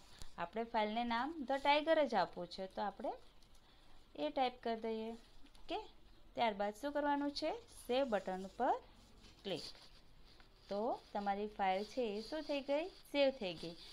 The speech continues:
તમે જુઓ જ છો કે title bar ઉપર ધ ટાઇગર નામના title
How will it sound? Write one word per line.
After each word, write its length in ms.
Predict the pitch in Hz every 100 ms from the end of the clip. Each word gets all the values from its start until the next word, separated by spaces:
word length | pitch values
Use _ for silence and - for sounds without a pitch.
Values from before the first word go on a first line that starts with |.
| - -
તમે 220 | 202 202 214
જુઓ 320 | 262 277 285
જ 40 | 285
છો 40 | 214
કે 160 | 208
title 420 | 202 196 202 247 262
bar 220 | 226 185
ઉપર 420 | 180 - 226 320 - - 202
ધ 60 |
ટાઇગર 540 | 220 220 202 202 240 285
નામના 440 | 262 185 190 190
title 420 | 185 175 175 190